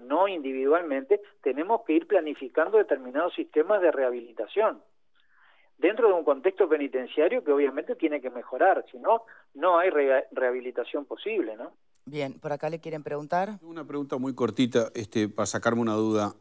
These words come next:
Speaker 3: Eh, el comportamiento este de, de manada, por ejemplo,
Speaker 1: Ah.
Speaker 3: hombres, grupo de hombres viola a un hombre,
Speaker 1: Sí.
Speaker 3: o que pasa, eh, con cierta frecuencia, no tanto como,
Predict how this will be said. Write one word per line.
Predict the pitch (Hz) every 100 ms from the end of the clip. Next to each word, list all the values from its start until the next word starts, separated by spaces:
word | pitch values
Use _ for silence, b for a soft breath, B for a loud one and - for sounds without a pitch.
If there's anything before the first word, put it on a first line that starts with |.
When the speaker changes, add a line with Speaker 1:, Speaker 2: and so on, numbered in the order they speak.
| -
Speaker 3:
Eh, | 117 113 -
el | 123
comportamiento | 113 113 123 120 139 202 202
este | - 147
de, | 110 101 95
de | 98 101
manada, | 101 107 101 90 85 - _
por | - 101
ejemplo, | - 117 98 98 90
Speaker 1:
Ah. | b b b b _
Speaker 3:
hombres, | 127 139 143 139 - -
grupo | 123 131 127
de | 120
hombres | 123 135 131 123 - - _ _ _ -
viola | 110 127 123
a |
un | 123
hombre, | 127 110 98 92 - _ _ _ _ _ _ -
Speaker 1:
Sí. | 127
Speaker 3:
o | 123 117 117 117 -
que | - 104
pasa, | 120 117 104 92 - -
eh, | 107 90 -
con | - 101 95
cierta | - 101 98
frecuencia, | 98 104 123 101 87 87
no | 98
tanto | 110 110 104 101
como, | 101 98 95